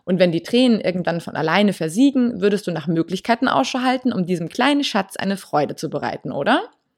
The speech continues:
Behandle dich deshalb auch selbst mit genau dieser liebevollen Fürsorge.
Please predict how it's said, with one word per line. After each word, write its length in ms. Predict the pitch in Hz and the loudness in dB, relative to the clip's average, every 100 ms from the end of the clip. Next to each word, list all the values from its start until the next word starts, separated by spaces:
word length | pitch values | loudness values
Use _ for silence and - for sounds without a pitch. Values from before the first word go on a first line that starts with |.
| _ - - - - _ | _ -20 -20 -20 -20 _
Behandle 400 | 170 240 285 285 | 2 4 4 2
dich 180 | 240 - | 0 -2
deshalb 320 | 220 214 208 | -2 -2 -2
auch 260 | - 185 180 | 2 2 2
selbst 440 | - 156 156 - | 0 0 0 -8
mit 140 | 165 | -8
genau 400 | - 160 160 226 | -6 -2 2 2
dieser 340 | 233 196 190 196 | 2 0 0 0
liebevollen 600 | 175 170 165 - 165 165 | 0 -2 -4 -4 -4 -4
Fürsorge. 800 | - 160 143 123 123 175 - | -4 -2 -2 -2 -4 -6 -12